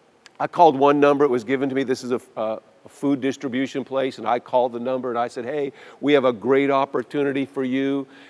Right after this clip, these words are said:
And we have tw-, these twenty-one pounds of food that are coming in. And they're gonna come in every week, uh,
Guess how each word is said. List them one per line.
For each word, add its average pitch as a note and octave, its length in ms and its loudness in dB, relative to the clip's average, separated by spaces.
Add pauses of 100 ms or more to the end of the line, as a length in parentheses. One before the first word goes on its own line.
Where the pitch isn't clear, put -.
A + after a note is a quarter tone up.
(140)
And A2+ 180 -4
we C3 120 0
have A#2+ 200 -2
tw-, C3+ 380 -4
these A#2 180 -4
twenty-one C3+ 580 0
pounds C3+ 440 -4
of B2 100 -6
food C#3 340 -2
that B2 100 -2
are B2+ 100 -2
coming C3+ 420 -4
in. C3+ 320 -2
And G#2 80 -8
they're G#2 80 -6
gonna B2 180 -2
come B2+ 200 -2
in A#2+ 200 0
every C3+ 380 0
week, C3+ 400 -2 (400)
uh, G#2 80 -10